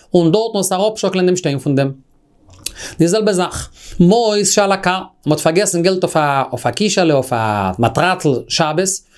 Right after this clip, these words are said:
מנער איז א קר, ואינו יפלוס. נאך א הלכה אויף א קר, אוי סאל אויף דעם קר, לשלשת, א שמוץ, רויק, אוי צוי, זאגט רשי. מקנחה בסמרטוט, איז גיסן וואסער מיט דעם שבת טמא נישט, א קר נארמאל פון בגד,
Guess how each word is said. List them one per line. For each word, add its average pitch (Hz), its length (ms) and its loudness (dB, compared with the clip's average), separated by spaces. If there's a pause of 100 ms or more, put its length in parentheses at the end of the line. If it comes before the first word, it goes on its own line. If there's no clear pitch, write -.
(220)
מנער 196 460 2
איז 190 180 0
א 180 40 4
קר, 135 360 0
ואינו 202 240 2
יפלוס. 233 520 0 (920)
נאך 220 260 0
א - 20 0
הלכה 196 380 0
אויף 175 160 -2
א 165 40 2
קר, 139 320 -4 (440)
אוי 240 140 2
סאל 214 340 2
אויף 185 180 0
דעם 160 140 0
קר, 170 420 -2 (420)
לשלשת, 180 760 2 (400)
א 165 140 2
שמוץ, 247 460 2 (600)
רויק, 196 400 2
אוי 123 80 0
צוי, 214 320 2
זאגט 190 180 -2
רשי. 160 280 0 (640)
מקנחה 202 540 0
בסמרטוט, 160 640 -2
איז 135 160 0
גיסן 226 300 2
וואסער 190 360 2
מיט 170 100 2
דעם 160 100 2
שבת 160 320 0
טמא 156 300 0
נישט, 190 320 -2 (400)
א 110 80 0
קר 170 320 -2
נארמאל 160 300 0
פון 156 240 0
בגד, 160 300 2